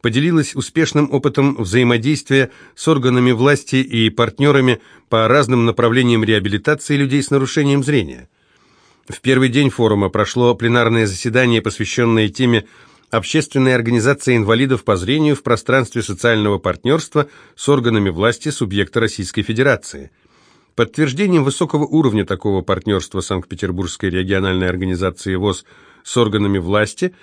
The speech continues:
стал тот факт, что это заседание прошло в административно-деловом комплексе «Невская ратуша». Открывая форум, президент вос Владимир Васильевич Сипкин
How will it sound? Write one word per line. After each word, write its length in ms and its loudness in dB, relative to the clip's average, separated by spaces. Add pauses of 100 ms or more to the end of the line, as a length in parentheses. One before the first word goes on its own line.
(180)
стал 300 0
тот 200 -2
факт, 320 -2
что 300 0
это 240 -4
заседание 640 -10
прошло 440 -2 (240)
в 80 -2
административно-деловом 1300 0
комплексе 760 -2
«Невская 760 0
ратуша». 560 -4 (880)
Открывая 560 2
форум, 420 2
президент 540 0
вос 300 -2
Владимир 460 0
Васильевич 440 -2
Сипкин 460 -2